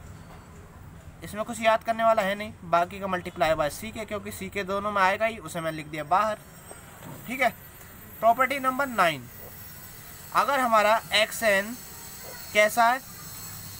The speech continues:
Real plus even, तो हमारा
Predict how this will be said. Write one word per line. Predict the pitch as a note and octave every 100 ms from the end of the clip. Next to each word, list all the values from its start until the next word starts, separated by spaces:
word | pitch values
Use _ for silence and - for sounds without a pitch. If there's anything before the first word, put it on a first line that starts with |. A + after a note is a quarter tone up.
| -
Real | C3 D#3+ G#3+ A#3+ C4
plus | A#3+ A3 G3 G3+ A#3 - - - -
even, | E3 D#3 C3 A#2 G#2+ - - - - - - - -
तो |
हमारा | F#3 F#3 G3